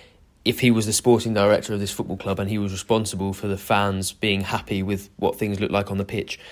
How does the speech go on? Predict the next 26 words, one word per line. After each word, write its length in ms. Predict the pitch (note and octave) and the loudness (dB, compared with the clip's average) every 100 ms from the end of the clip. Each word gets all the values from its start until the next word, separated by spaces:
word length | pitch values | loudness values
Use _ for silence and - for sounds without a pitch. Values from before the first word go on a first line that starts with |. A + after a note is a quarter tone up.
| - | 2
that 100 | A2 | 4
was 100 | - | 6
something 280 | - G#2+ G#2+ | 2 0 -2
he 80 | G#2+ | 0
had 240 | A#2+ G2+ | -2 -2
to 80 | G2+ | 0
do, 240 | A#2 F2+ | 2 2
whether 180 | F#2+ F#2 | 0 -2
he 140 | G#2 | -2
liked 260 | G#2 G2 - | 0 0 0
it 60 | C2+ | -2
or 160 | F2+ | 0
not. 280 | A2 F2 - - - - | 0 -2 -6 -20 -16 0
Now, 580 | A#2 B2 - D#2+ F#2+ A#2 - - _ | 4 6 4 0 0 -2 -12 -20 _
he's 240 | - A#2 | 2 4
in 120 | A#2 A2 | 4 2
a 40 | |
position 520 | A#2 A2 A2 A2 G#2+ | 0 0 0 0 2
where 420 | G#2+ G#2 G#2 G#2 - | 4 4 4 0 -2
he's 260 | - A#2 | -2 -2
controlling 640 | - A2+ A#2 A2 G#2+ G2+ - | -2 -2 2 2 2 -4 -8
his 220 | - A#2 | -8 0
own 240 | A2+ A2+ A2+ | 4 4 2
destiny, 440 | G2 - F2+ F#2 | 0 -2 -6 -4
really, 600 | F#2+ G#2 G2+ G1+ G1+ - - - - - | 0 2 2 0 -8 -8 -18 -20 -18 -4
um, 480 | F#2+ F#2+ G2 F#2+ | 0 2 2 -2